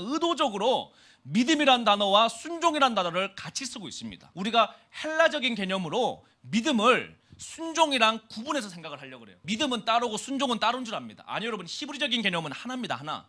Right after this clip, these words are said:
동전이 앞면도 있고 뒷면도 있죠. 이게 이상한 게 아니죠. 믿음도 마찬가지입니다. 예수님이 하나님의 아들이심을 아는 지적 동의, 그 뒤에 그 동의로 시작된 순종된 삶이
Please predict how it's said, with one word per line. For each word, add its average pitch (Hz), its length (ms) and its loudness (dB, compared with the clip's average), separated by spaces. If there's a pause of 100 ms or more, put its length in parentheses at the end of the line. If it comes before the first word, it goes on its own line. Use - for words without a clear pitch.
동전이 220 540 0
앞면도 233 400 0
있고 196 160 -6
뒷면도 214 400 0
있죠. 156 400 -8 (180)
이게 208 120 -10
이상한 220 280 -2
게 220 80 -2
아니죠. 131 400 -6 (240)
믿음도 240 380 0
마찬가지입니다. 185 720 -4 (260)
예수님이 254 600 4
하나님의 262 520 4
아들이심을 214 720 0
아는 220 500 0 (260)
지적 - 440 0
동의, 156 460 -6 (180)
그 233 260 -4
뒤에 170 420 -2 (280)
그 262 240 -4
동의로 208 340 0
시작된 202 500 -2
순종된 277 720 -2
삶이 214 540 -4